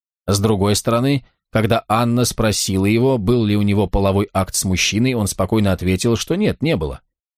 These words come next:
И Анна решила, что, наверное, о насилии тут и впрямь речи не идет. Карл был такой. Ольсен посмотрел на озеро. Крючок с приманкой зацепился ему за волосы.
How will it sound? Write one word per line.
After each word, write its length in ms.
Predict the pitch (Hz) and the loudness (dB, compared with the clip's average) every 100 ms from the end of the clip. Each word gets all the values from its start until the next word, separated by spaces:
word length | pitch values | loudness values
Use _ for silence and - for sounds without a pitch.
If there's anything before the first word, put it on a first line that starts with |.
| - | -2
И 60 | |
Анна 240 | 92 156 165 | 0 2 2
решила, 380 | 160 - 170 | 2 0 0
что, 200 | 165 - | 0 0
наверное, 560 | 120 113 143 139 135 113 _ _ | 0 2 0 2 0 -2 _ _
о 100 | 98 | -2
насилии 460 | 113 104 139 127 | 0 0 0 2
тут 220 | 123 123 - | 0 -2 -2
и 100 | 127 | -2
впрямь 340 | - 185 185 | 0 0 0
речи 300 | 95 90 - | 2 0 0
не 180 | 87 85 | -2 -2
идет. 300 | 80 73 - _ _ _ _ _ _ _ _ _ _ | -2 -4 -8 _ _ _ _ _ _ _ _ _ _
Карл 300 | - 202 190 | -2 0 0
был 260 | 156 160 175 | 0 0 0
такой. 680 | 151 139 - 208 104 76 - _ _ _ - | 0 -2 -2 0 0 -4 -10 _ _ _ -2
Ольсен 360 | 107 104 104 | 0 0 0
посмотрел 560 | 95 104 101 95 104 104 | 0 0 0 0 0 0
на 160 | 107 | 2
озеро. 460 | 113 110 87 78 73 _ _ _ - | 0 0 -2 -4 -6 _ _ _ -2
Крючок 380 | 110 107 117 - | -2 2 0 -2
с 80 | |
приманкой 500 | - 101 113 113 107 | -2 0 2 0 0
зацепился 640 | 104 104 - 98 123 101 - | 0 0 -2 -2 -2 0 0
ему 160 | 101 101 | 0 0
за 140 | 104 | 0
волосы. 500 | 95 76 69 - - | 0 -2 -4 -8 -8